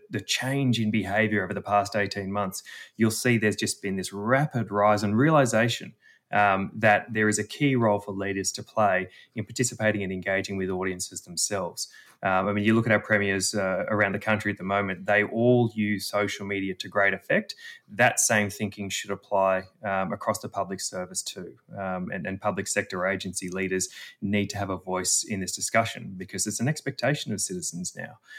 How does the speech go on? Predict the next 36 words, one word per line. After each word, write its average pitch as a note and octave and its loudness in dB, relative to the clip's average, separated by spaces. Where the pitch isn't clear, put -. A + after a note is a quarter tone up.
Um, F#2+ 0
and G2+ 2
it G#2 -2
does A2+ 4
have G2+ -4
an F#2+ -6
incredibly G2+ -2
important F#2 -2
role F#2+ 2
to G#2 -6
play F#2+ 0
in F#2+ -4
ensuring, F#2 -4
uh, F#2+ 2
key C3 2
messages F#2+ 0
reach G2 0
the F#2 -8
right G2+ 4
audiences E2+ -6
to, F#2 -2
you A2 -2
know, F#2 -2
for A#2 -6
example, F#2+ -4
ward G2+ 0
off F#2 -2
mis- G#2 -4
or F#2 -6
disinformation, G2+ -2
um, F#2+ 0
but G#2+ 0
also G2 -2
simply F#2+ -6
to F2+ -8
build, F2+ -4